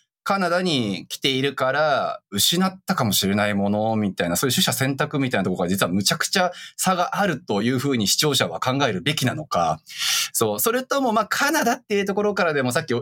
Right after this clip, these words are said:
ね、あの、凌介さんが言った多少は上がるっていうその多少の部分は割と得られるものとして大きいというふうに判断するべきなのか。なんか聞いてる人って多分ね、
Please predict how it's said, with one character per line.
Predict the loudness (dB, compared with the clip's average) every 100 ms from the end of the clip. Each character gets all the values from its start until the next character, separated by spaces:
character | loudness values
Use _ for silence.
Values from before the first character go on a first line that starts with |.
| 0
ね、 | 0 0
あ | 0 0
の、 | 0 0 0 -2
凌 | 0
介 | 2
さ | 2
ん |
が | 2
言 |
っ | 0
た | -2
多 | 0
少 | 0 0
は | 0 0
上 |
が | 0
る | -2
っ |
て | -2
い | -2
う |
そ | 0
の |
多 | 0 0
少 | 2 2
の | 0
部 | 0
分 | 0 0
は | 0 -2 -6 -2
割 | -2
と | 0
得 | 0
ら | 2
れ | 0
る | 0
も | -2
の |
と | -2
し | 0
て |
大 | 0 0 -2
き | 0 -2
い |
と | 0
い | -2
う |
ふ | -2
う | -4
に | -2
判 | 0 0
断 | 0 -2
す | -2
る | 0
べ | 0
き | -2
な | -6
の | -6
か。 | -2
な | -2
ん |
か | -2
聞 | -2
い | 0
て | 0
る |
人 | 0
っ | -2
て |
多 | 0 0
分 | 0
ね、 | 0 -2